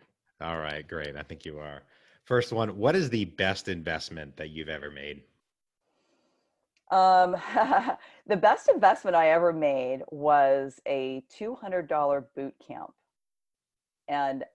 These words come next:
Speaker 2: um, I was all about, uh, learning, uh, and I was really digging deep. I was closing down. I, I was actually a, a full-time photographer for eighteen years, by the way.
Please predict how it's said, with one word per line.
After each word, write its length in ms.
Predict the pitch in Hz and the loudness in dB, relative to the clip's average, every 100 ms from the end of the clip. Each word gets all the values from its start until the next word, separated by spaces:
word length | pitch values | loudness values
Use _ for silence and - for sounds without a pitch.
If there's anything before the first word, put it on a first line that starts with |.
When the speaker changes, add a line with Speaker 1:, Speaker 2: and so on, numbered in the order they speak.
| - | -4
Speaker 2:
um, 420 | 139 127 123 123 - | -2 -2 -4 -12 -4
I 160 | 143 | 0
was 220 | 180 190 170 - | 0 -2 -6 0
all 280 | 147 196 | 2 2
about, 480 | 226 151 143 139 139 - _ _ _ _ | 0 2 4 4 2 -6 _ _ _ _
uh, 200 | 147 131 | 0 0
learning, 680 | 135 135 165 180 165 147 156 - | -2 -2 0 0 0 -2 -6 -4
uh, 260 | 147 139 | -2 -2
and 140 | 139 143 | -2 -2
I 60 | |
was 140 | 139 135 | -2 0
really 180 | 165 170 | 0 0
digging 360 | 170 151 151 | -2 -4 -4
deep. 260 | 147 143 147 | -6 -6 -2
I 60 | |
was 180 | 139 127 | -4 -4
closing 580 | - - 170 185 196 180 | -10 -2 0 0 -4 -6
down. 300 | 160 156 151 | 0 2 2
I, 140 | 143 120 | 0 -2
I 60 | |
was 140 | 143 139 | -4 -4
actually 260 | 277 - | -8 -6
a, 60 | 381 - | -8 -8
a 60 | 147 | -10
full-time 400 | - 165 170 151 | -4 -2 -2 -6
photographer 540 | 127 156 156 165 151 | -4 0 0 -2 -6
for 140 | - 131 | -8 -8
eighteen 340 | 131 - 131 | -10 -12 -12
years, 220 | 127 123 | -10 -10
by 120 | - | -6
the 100 | 123 | -4
way. 200 | 120 120 | -4 -6